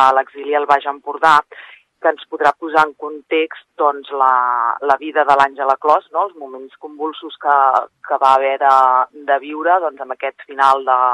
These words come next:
de la guerra i, i aquest marxar a la, a l'exili precipitat. I, i una miqueta, doncs, el que volem fer, doncs, és això, posar en, en valor i recordar, doncs, eh,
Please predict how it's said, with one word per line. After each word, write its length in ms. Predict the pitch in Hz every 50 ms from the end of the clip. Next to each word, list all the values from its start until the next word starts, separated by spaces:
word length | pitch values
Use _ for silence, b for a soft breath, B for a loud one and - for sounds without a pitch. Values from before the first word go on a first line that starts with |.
| 120 117 -
de 200 | 143 139 131 131
la 100 | 131 131
guerra 380 | 147 147 147 147 - 147 143
i, 280 | 139 131 131 131 127 123 - B B B B B B B B B B
i 160 | - - 151
aquest 320 | 139 - 147 143 135 - - _ _
marxar 460 | 151 151 143 135 - - - 143 135
a 60 | 135
la, 120 | 139 135 131 127
a 180 | 123 - 135 135
l'exili 460 | 135 131 127 - 139 151 151 147 143
precipitat. 720 | - 139 143 - _ - - - 135 - - 156 160 214 - _ _ _ _ _ _ _ _ _ 208
I, 800 | 190 185 180 175 170 165 160 160 156 151 151 147 143 143 139 131
i 160 | - 151 151
una 160 | 147 143 143
miqueta, 320 | 147 147 143 - 143 - 147
doncs, 200 | 143 143 143 139
el 80 | 139
que 120 | - 143 127
volem 240 | 139 139 135 127 135
fer, 140 | _ - 135
doncs, 240 | 135 139 143 135 131
és 80 | 120
això, 360 | 139 131 - - - 120 120 120 _
posar 380 | - 143 135 123 135 127 131
en, 180 | 131 135 135 135 131
en 160 | - 135 139
valor 400 | 139 139 143 156 165 180 185 180
i 80 | 165 151 - B B B B B B B _
recordar, 640 | - - 151 143 - 156 143 143 143 151 151 147 151
doncs, 400 | 160 165 156 139 147 143 135 - -
eh, 720 | - 135 127 127 127 123 123 120 120 117 113 110 -